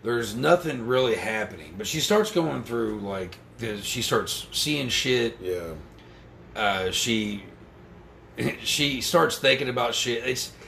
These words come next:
Speaker 1: it's really, it's a really fucked up story. And I wouldn't, uh, and this is what I was thinking about the last time I watched it, um, which honestly I watched not too long ago 'cause I wanna revisit 'cause it's been a minute, um, is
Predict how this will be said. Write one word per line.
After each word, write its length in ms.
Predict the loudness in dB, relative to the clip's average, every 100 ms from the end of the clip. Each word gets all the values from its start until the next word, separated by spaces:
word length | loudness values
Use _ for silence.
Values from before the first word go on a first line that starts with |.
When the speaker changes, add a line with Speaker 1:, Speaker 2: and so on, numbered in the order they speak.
| -20 -2
Speaker 1:
it's 180 | 2 2
really, 260 | 6 8 8
it's 200 | 4 0
a 40 | 2
really 240 | 4 4
fucked 460 | 2 2 4 4 2
up 140 | 0
story. 540 | -2 -4 -2 -2 -4 -8 -18 -20 -20 -20 -20 -20 -20 -10 2
And 260 | 4 6
I 140 | 6 6
wouldn't, 360 | 4 0 -4 0
uh, 180 | 2 2
and 160 | 0
this 140 | 0 0
is 80 | 2
what 60 |
I 40 | 2
was 120 | 2
thinking 220 | 0 0
about 360 | -2 -2 -4 -6 -12
the 80 | -8
last 260 | -2 -2 -2
time 100 | -4
I 40 |
watched 400 | 0 4 4 2 -6
it, 100 | -12 -16 -20 -20 -20 -20 -14 -2
um, 420 | 0 0 -4 -6
which 180 | -2 2
honestly 320 | 4 4 2
I 60 | 0
watched 280 | 2 2 0
not 140 | -4
too 80 | -4
long 220 | -4 -2
ago 100 | -2 -2
'cause 100 | -2
I 40 |
wanna 180 | -4 -6
revisit 420 | -6 -4 -4 -4
'cause 80 | -6
it's 80 | -6
been 140 | -4
a 40 | -4
minute, 220 | -4 -8 -14 -20 -20 -20 -20 -20 -8
um, 420 | -2 -2 -2 -6 -12 -18 -20 -20 -20 -20 -20 -20 -4
is 400 | 4 4 4 0